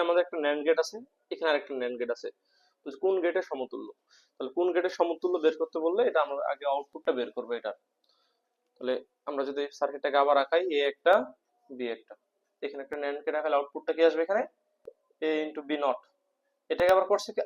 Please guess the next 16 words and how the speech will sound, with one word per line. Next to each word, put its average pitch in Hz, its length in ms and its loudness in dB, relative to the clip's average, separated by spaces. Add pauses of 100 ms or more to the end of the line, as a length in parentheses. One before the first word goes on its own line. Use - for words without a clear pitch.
(140)
আরেকটা 196 240 6 (100)
nand 165 200 4
গেটের 170 200 -2
মধ্যে 175 180 -4
দিয়ে 165 140 -14
প্রবাহিত 143 260 -2 (100)
করছে। 120 220 -10 (1160)
আরেকটা 147 260 -4
nand 151 180 -4
গেটের 165 180 -4
মধ্যে 175 180 -4
দিয়ে 180 140 -10
প্রবাহিত 170 320 2
করলে 180 220 0
কি 202 140 2
হবে? 160 160 2